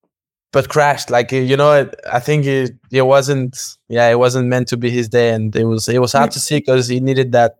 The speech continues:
Speaker 1: result. But, uh, I'm not worried for him.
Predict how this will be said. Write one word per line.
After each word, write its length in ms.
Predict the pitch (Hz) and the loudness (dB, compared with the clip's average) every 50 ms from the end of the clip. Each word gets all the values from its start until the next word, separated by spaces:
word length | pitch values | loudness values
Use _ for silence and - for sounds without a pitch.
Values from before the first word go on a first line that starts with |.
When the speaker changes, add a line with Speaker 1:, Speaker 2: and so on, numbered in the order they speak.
| _ _ _ _ _ _ _ _ _ | _ _ _ _ _ _ _ _ _
Speaker 1:
result. 420 | - 117 120 113 117 113 107 107 - | -2 0 0 2 2 2 0 0 2
But, 280 | 117 117 107 - _ _ _ _ _ _ _ _ _ _ _ _ _ _ _ _ _ - | 2 2 2 0 _ _ _ _ _ _ _ _ _ _ _ _ _ _ _ _ _ -2
uh, 40 | 120 | 0
I'm 340 | 117 113 113 110 107 113 | 0 2 2 2 0 0
not 200 | 117 120 123 110 | 0 0 0 0
worried 280 | 110 113 117 113 113 107 | 2 2 2 2 0 -2
for 160 | - - 110 107 | -2 -2 -2 -2
him. 120 | 104 | -2